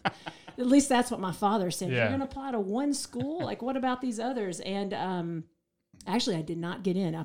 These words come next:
Speaker 2: I applied to Chapel Hill, and I did not get in. And I thought I was a shoo-in.
Speaker 1: Yeah.
Speaker 2: I had great grades, and I made an A in calculus, Jeremy. This, I always say the
Speaker 3: Bravo.
Speaker 2: second time I, I took it.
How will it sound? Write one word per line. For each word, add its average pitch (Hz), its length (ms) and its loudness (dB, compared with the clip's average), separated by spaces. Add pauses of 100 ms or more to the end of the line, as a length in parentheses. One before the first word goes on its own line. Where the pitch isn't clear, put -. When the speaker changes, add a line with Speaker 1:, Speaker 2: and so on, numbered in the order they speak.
Speaker 2:
I 175 120 -4
applied 175 300 0
to 214 60 -2
Chapel 190 340 -2
Hill, 170 420 -4
and 165 120 -6
I 170 80 -6
did 165 160 -4
not 180 260 -2
get 190 140 0
in. 185 120 -2
And 180 80 -2
I 190 80 0
thought 202 240 4
I 185 60 4
was 165 140 -2
a 160 60 -8
shoo-in. 180 500 -4
Speaker 1:
Yeah. 95 240 2
Speaker 2:
I 90 40 0
had 175 140 -6 (220)
great 208 260 0
grades, 175 560 -2
and 165 220 -8 (500)
I 180 100 0
made 220 160 8
an 220 100 2
A 208 200 4
in 202 140 2
calculus, 165 640 0
Jeremy. 180 360 0
This, 180 260 -2
I 180 40 0
always 190 200 6
say 180 160 0
the 156 220 -2
Speaker 3:
Bravo. 196 160 4
Speaker 2:
second - 200 4
time 165 220 2
I, 160 100 -2 (280)
I 170 80 -6
took 170 260 -6
it. - 140 -12